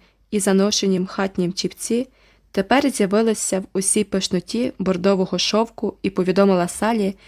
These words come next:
що один рукав її весільної сукні пришитий криво.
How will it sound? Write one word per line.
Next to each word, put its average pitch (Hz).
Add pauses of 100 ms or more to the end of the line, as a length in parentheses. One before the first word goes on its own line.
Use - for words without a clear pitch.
(200)
що -
один 226
рукав 208
її 190
весільної 185
сукні 196 (280)
пришитий 190
криво. 165